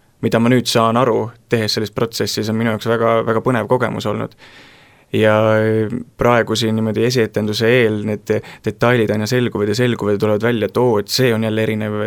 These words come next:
võrreldes draamalavastusega, see asi on jälle erinev. Ja need on pisikesed, pisikesed asjad, aga sa saad aru, et sinu mäng sõltub nii paljudest asjadest, et, eh, ta on, eh,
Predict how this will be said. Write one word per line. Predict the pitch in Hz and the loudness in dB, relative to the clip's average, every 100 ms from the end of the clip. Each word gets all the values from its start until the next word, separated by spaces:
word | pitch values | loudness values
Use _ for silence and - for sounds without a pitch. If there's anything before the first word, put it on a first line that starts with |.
| 104 | -2
võrreldes | 110 107 104 | -2 -4 -2
draamalavastusega, | 117 110 104 107 110 104 101 104 | -2 0 -2 -4 -4 -6 -6 -4
see | 101 123 107 | -2 0 -2
asi | 110 | -4
on | 107 | -4
jälle | 104 107 | -4 -4
erinev. | 107 107 113 - - | -4 -4 -8 -12 -4
Ja | 113 | 0
need | 120 | 2
on | |
pisikesed, | 165 160 101 117 - | 2 0 -2 -4 -2
pisikesed | 143 - 110 127 | -2 -2 0 0
asjad, | 131 107 - - - - 113 | 2 -2 -4 -14 -18 -2 2
aga | 113 107 | 4 2
sa | 110 120 | 2 0
saad | 120 | 2
aru, | 120 139 113 | 2 4 2
et | 104 | 0
sinu | - 110 | -2 0
mäng | 113 131 135 107 - | 0 0 0 -2 -2
sõltub | 123 127 - 104 101 | 0 0 -2 -4 -2
nii | 113 135 147 117 | 0 2 2 0
paljudest | - 120 123 104 104 120 | 0 2 2 0 0 0
asjadest, | 127 - 104 107 - - - - - - | 0 -2 -2 -6 -8 -20 -20 -20 -20 -10
et, | - 107 - - | -4 -4 -4 0
eh, | 110 110 | 2 2
ta | 110 113 120 | 2 2 2
on, | 120 117 117 | 0 0 0
eh, | 117 117 113 101 | -2 -2 -2 -4